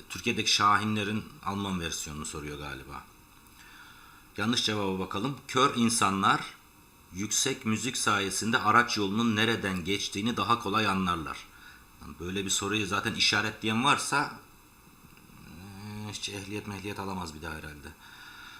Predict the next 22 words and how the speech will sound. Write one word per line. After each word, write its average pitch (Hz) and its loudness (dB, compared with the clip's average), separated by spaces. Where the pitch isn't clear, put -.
Doğru 131 4
cevap, 127 0
bu 143 6
araçların 123 4
yakınındaki 117 0
kör 131 2
insanlar 107 2
oryantasyonlarını 107 2
kaybederler. 85 0
Çünkü 117 0
onlar 110 2
etrafı 104 -2
hem 110 0
ellerindeki 98 -2
çubukla 101 -6
hem 104 0
de 101 -4
kulaklarıyla 98 0
duydukları 95 -2
seslerle 92 0
tespit - -8
ediyorlar. 78 -8